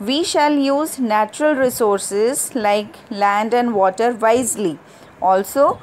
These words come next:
we shall all live together in harmony and not fight with each other over unnecessary things or senseless things. In this way, we can make our earth a beautiful place to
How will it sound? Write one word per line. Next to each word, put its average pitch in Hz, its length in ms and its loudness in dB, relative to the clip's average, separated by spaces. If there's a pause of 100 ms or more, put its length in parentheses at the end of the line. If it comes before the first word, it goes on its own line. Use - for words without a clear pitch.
(300)
we 233 160 -4
shall 233 360 0
all 254 300 4
live 247 420 0
together 208 600 -2
in 269 240 -2 (220)
harmony 254 580 0 (360)
and 214 240 -4
not 269 280 2
fight 208 400 -2
with 277 240 -2
each 247 300 -4
other 175 360 0 (480)
over 208 460 0 (400)
unnecessary 254 760 0
things 233 400 -4
or 240 180 2
senseless 220 640 -2
things. - 480 -6 (500)
In 294 240 2
this 370 280 0
way, 185 260 0
we 220 220 -8
can 233 300 -2
make 233 260 -2 (100)
our 208 360 0
earth 214 500 2
a 196 80 0
beautiful 240 640 -2
place 202 420 -2
to 330 240 -4